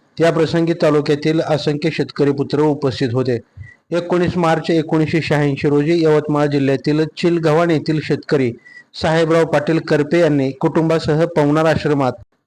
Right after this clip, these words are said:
आत्महत्या केली होती. या घटनेला एकोणचाळीस वर्षे पूर्ण झाले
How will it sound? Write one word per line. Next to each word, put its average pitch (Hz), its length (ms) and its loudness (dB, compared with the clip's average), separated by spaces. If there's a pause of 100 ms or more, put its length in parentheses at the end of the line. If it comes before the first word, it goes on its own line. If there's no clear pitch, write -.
(140)
आत्महत्या 165 500 -2
केली 147 200 2
होती. 127 320 0 (160)
या 156 140 4
घटनेला 156 420 2
एकोणचाळीस 151 560 2
वर्षे 143 280 2
पूर्ण 143 320 0
झाले 135 260 0